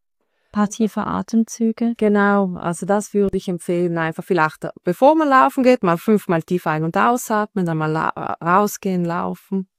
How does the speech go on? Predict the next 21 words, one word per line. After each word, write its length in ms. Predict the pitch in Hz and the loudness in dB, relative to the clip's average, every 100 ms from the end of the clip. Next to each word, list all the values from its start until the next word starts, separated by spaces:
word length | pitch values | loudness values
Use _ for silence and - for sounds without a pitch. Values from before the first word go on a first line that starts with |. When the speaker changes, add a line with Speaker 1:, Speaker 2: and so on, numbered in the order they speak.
| _ 170 | _ -12
Speaker 2:
und 100 | 165 | -8
dann 140 | 165 | -8
vielleicht 300 | 175 165 - | -6 -6 -6
nachher, 240 | 165 165 170 | -6 -6 -6
wenn 60 | |
man 100 | 165 | -6
zurückkommt, 540 | - 165 160 - 170 - | -8 -12 -12 -6 -6 -4
nochmal 360 | 143 - 165 | -6 -6 -8
fünfmal 460 | 156 - 160 - 170 | -6 -8 -8 -12 -12
tief 300 | - - - | -12 -14 -12
ein- 160 | 165 165 | -10 -10
und 100 | - | -10
ausatmen. 640 | - 165 - 165 - 180 175 | -10 -12 -12 -16 -12 -10 -2
Speaker 1:
Ja. 280 | 208 196 196 _ - | 0 0 -4 _ 2
Speaker 2:
Auch 240 | 202 214 | 4 4
das, 260 | - 208 - | 2 2 2
das 120 | - | -8
klingt 260 | - 208 - | 0 0 2
ganz 360 | - - - | -2 -2 -6
banal, 440 | - 175 180 196 185 | -4 0 0 0 0
aber 260 | 156 160 | 0 0